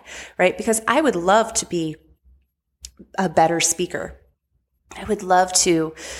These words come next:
uh, feel more confident in recording these podcasts, you know, just kind of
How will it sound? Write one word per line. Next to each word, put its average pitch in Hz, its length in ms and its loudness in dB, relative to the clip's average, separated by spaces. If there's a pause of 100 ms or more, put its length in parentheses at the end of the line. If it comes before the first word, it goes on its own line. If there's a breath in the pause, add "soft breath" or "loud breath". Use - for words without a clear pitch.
(180 loud breath)
uh, 156 380 -8
feel 214 260 4
more 190 180 2
confident 165 760 0 (420 loud breath)
in 151 580 2 (320)
recording 160 1000 0 (720)
these 160 220 2
podcasts, 147 840 0 (340)
you 185 100 0
know, 143 240 -2
just - 180 -2
kind 156 200 -2
of 135 120 -6